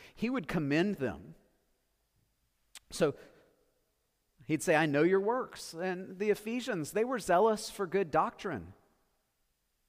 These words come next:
Smyrna endured persecution. Pergamum had been a faithful witness.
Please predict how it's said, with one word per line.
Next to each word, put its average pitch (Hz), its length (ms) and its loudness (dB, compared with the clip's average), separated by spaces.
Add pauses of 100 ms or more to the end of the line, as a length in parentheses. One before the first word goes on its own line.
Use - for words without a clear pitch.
(440)
Smyrna 202 760 4
endured 196 500 4
persecution. 180 960 -2 (280)
Pergamum 202 680 6
had 170 180 0
been 185 100 2
a 170 60 2
faithful 190 480 0
witness. 202 720 2